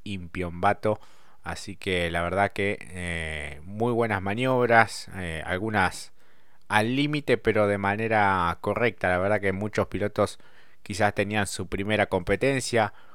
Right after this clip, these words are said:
o, o la segunda, eh, en este circuito, y bueno, teniendo en cuenta lo que fue el reasfaltado y demás, la verdad que estuvieron todos, eh, a la altura.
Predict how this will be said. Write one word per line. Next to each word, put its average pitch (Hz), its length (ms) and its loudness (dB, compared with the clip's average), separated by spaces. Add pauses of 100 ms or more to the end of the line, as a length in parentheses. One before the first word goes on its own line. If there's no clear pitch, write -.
(220)
o, 92 400 4
o 95 180 0
la 90 160 0
segunda, 113 760 0
eh, 92 360 -6
en 90 120 -6
este 90 640 -2
circuito, 131 640 0
y 95 80 0
bueno, 85 260 0
teniendo 98 320 -6
en 90 80 -6
cuenta 98 260 0
lo 87 140 -2
que 87 80 -6
fue 98 320 2 (340)
el 95 140 0
reasfaltado 107 800 6
y 92 80 0
demás, 104 420 0 (340)
la 92 160 2
verdad 90 320 2
que 85 460 -2
estuvieron 92 560 -4
todos, - 540 -2
eh, 80 260 -6
a 87 160 -4
la 87 80 0
altura. - 480 -8